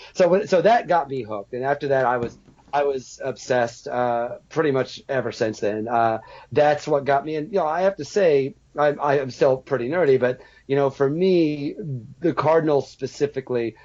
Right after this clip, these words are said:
were the thing that got me excited about baseball, and then about basketball and football, and, and, and interacting with other kids and competition and making friends. And, you know, I, I honestly do believe, you know, I think about this all the time with my sons. I have a s-,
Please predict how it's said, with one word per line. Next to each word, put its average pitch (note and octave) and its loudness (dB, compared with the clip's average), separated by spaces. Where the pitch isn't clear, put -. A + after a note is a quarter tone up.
were C3+ 4
the C3 2
thing C3 0
that B2+ -4
got B2 -2
me B2+ -2
excited A#2+ 0
about A#2+ 0
baseball, G2 -2
and G#2 -14
then A#2 -8
about C#3 2
basketball C#3+ -2
and D#3 -6
football, D3+ 2
and, B2+ -4
and, D3 0
and D#3+ -2
interacting G3+ 2
with F3+ 0
other F#3+ 2
kids C#3+ 0
and C3+ -4
competition F3 -6
and B2+ -4
making F3 -2
friends. D3 0
And, A#2+ -14
you D#3+ 4
know, D3+ 6
I, D3 2
I D3+ -2
honestly E3+ -2
do D3 -2
believe, C3+ -2
you E3 0
know, C3+ 4
I C#3+ 4
think E3+ -2
about E3+ 0
this C#3 0
all B2+ 2
the A#2 -6
time B2+ -2
with A2 -14
my A2+ -6
sons. G#2+ -4
I E3 2
have A2+ -2
a A2 -4
s-, - -10